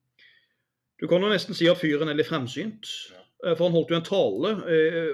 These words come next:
Speaker 1: om Norges fremtid i nitten null ni, Gunnar Knudsen. Og så sa han følgende i talen. Han sa følgende i den talen: «Nå er vi fattige, men vår natur og høye fjell og fosser og ressurser vil komme til å gi etterkommerne våre store rikdommer.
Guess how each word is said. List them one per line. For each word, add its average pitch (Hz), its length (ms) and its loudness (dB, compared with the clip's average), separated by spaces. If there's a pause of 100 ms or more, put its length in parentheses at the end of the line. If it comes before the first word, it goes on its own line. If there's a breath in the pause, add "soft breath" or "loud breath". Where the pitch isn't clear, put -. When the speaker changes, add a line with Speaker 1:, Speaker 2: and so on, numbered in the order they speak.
Speaker 1:
om 175 100 -4
Norges 156 300 2
fremtid 135 320 -4
i 147 80 -4
nitten 143 160 -10
null 135 160 -4
ni, 233 320 -4 (420)
Gunnar 170 180 -2
Knudsen. 160 440 -4 (540 loud breath)
Og 165 80 2
så 202 80 -2
sa 190 240 2
han 175 100 2
følgende 147 360 0
i - 40 -4
talen. 127 480 0 (100)
Han 170 100 -4
sa 175 100 0
følgende 151 320 0
i 147 100 -2
den 139 80 -4
talen: 131 380 0 (200 loud breath)
«Nå 170 200 4
er 180 60 6
vi 202 80 4
fattige, 226 580 -2 (600 loud breath)
men 170 140 2
vår 175 140 4
natur 202 640 0
og 170 140 2
høye 170 280 4
fjell 147 300 0
og 175 100 -2
fosser 165 320 -4
og 156 220 0
ressurser 214 640 0 (320 loud breath)
vil 202 420 0
komme 240 240 2
til 202 100 0
å 190 60 0
gi 170 100 2
etterkommerne 143 500 -2
våre 156 200 4
store 139 260 2
rikdommer. 123 480 -6